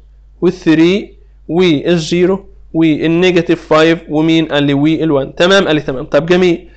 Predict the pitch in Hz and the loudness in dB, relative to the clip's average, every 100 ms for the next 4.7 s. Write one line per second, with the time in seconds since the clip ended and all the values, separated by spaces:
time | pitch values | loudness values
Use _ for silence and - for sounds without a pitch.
0 | - - 170 190 202 220 208 208 208 180 | -20 -6 0 2 2 2 2 2 0 -2
1 | - 196 175 165 165 165 165 156 160 185 | -2 -2 -2 -6 -4 0 2 2 0 2
2 | 170 165 165 143 143 180 - - - - | 2 0 0 -2 0 -2 -6 -18 -20 -20
3 | - 196 202 185 165 165 175 170 165 156 | -4 -2 0 2 2 2 -2 0 -2 -2
4 | 151 165 139 - 151 180 | -2 -4 -4 -2 -2 -2